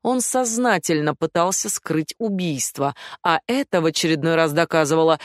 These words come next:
что он понимает всю серьёзность своих преступлений. И, наконец, Уильямс сказал Голдману, что считает Косту сексуально опасным человеком, которого следует держать в тюрьме,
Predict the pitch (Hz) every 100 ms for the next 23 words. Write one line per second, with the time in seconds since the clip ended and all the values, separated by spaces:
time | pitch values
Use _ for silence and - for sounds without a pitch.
0 | - - - 208 196 170 - 180 170 156
1 | 143 147 165 - - - 147 - 180 156
2 | 143 135 160 160 - 180 175 143 - -
3 | 151 - 202 - 135 120 113 - _ _
4 | _ _ 190 156 147 139 135 160 220 -
5 | - - - 165 214 233 190 180 - -
6 | 160 160 143 135 139 139 127 160 185 214
7 | - - - - 233 - 240 226 175 160
8 | - 202 220 - 247 - _ - 202 -
9 | - 175 165 156 143 135 156 185 - 190
10 | - 180 165 139 135 147 139 - - 180
11 | 180 175 160 151 - 160 165 196 214 165
12 | 170 127 143 139 - 180 170 175 226